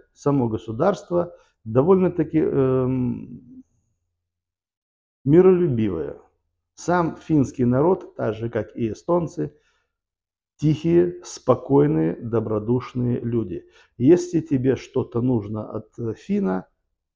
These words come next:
подходишь к нему, спрашиваешь, он говорит: "Вот видишь, он стоит, работает на поле, вот видишь, стоит там дом,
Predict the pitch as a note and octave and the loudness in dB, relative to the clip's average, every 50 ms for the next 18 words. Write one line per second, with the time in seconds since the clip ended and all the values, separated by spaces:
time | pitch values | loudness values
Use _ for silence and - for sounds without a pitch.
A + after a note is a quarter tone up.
0 | _ _ _ _ _ - A#2+ A#2+ - - C#3+ B2+ A#2+ A#2+ A2+ - - A#2+ B2 C3 | _ _ _ _ _ -4 -4 -4 -2 -2 0 0 0 0 -2 -4 -6 -4 -2 -2
1 | C#3+ D#3 D#3+ C#3+ - - - B2+ C#3 D3+ C#3+ D3 - C#3+ C#3 C#3 C3 - - - | -2 -2 -2 -4 -6 -6 -2 0 2 2 0 0 -2 0 0 0 -2 -4 -6 -6
2 | C3 B2+ A#2+ A#2+ B2+ B2 A#2+ A#2 A#2 A#2 A#2 C3 C3 B2+ - F3 F#3 D#3+ C3+ A#2 | -4 -2 0 0 0 2 2 0 0 -2 -4 -6 -6 -4 -4 -6 -4 -2 -2 -2
3 | - - - _ _ _ _ _ _ _ _ _ - C3 C#3+ C3+ C3+ - - C#3+ | -4 -6 -14 _ _ _ _ _ _ _ _ _ 0 2 2 2 2 0 2 4
4 | C#3 C#3 C3 - C3+ C3 C3 C3+ C3+ B2+ - B2+ A#2+ - C3+ C3 B2 - A#2+ A2 | 4 4 4 4 2 2 4 4 2 4 4 0 0 0 -2 -4 -2 -2 -2 -2
5 | G#2 G#2 A2+ B2+ C#3 D3+ C#3 D3 D3+ E3 F#3 D#3+ B2 A#2 - - - - - - | -2 0 -2 -2 -2 -2 -4 -4 -4 -6 -4 -2 -2 -4 -6 -6 -12 -20 -20 -20
6 | - _ - C3 C3 A#2+ A2+ - _ B2 A#2 A#2+ A#2 A#2 A2+ A#2 A2 G#2+ G#2 G2+ | -14 _ -4 -2 -2 -2 -4 -4 _ -6 -4 -2 -2 -2 -2 -4 -4 -4 -6 -8